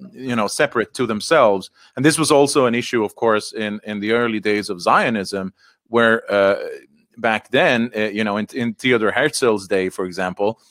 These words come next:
many Jews w-, would reject his suggestion that they create a homeland for themselves because they were riding high in, in Germany and other countries. So, so, so they didn't want to live in their own <laughs> country.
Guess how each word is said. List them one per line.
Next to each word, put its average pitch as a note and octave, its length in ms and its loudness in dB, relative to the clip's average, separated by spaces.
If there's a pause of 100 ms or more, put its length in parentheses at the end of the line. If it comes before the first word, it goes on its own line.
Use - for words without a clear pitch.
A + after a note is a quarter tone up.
(300)
many D3 240 2
Jews B2+ 500 4
w-, B2 320 2
would A#2+ 360 2
reject B2 480 0
his A#2 500 2
suggestion B2 600 0
that G2+ 160 0
they G#2+ 220 -2 (180)
create A2+ 280 0
a G2+ 80 2
homeland G#2 540 0
for G2+ 160 -4
themselves A2+ 680 2 (300)
because A#2+ 500 2
they B2 120 4
were D3 140 4
riding B2 440 2
high C3+ 320 2
in, D3+ 360 -4
in C#3+ 180 -4
Germany C#3 560 0
and A2+ 140 2
other D#3+ 160 2
countries. G#2 640 -6 (340)
So, C#3+ 300 2
so, C#3 300 4
so C#3+ 180 2
they C3+ 100 6
didn't D#3+ 400 0
want D3+ 280 4
to D#3+ 120 2
live B2 180 2
in A2 120 -2
their G#2 120 2
own B2 160 2
<laughs> - 120 -6
country. D#3 340 -2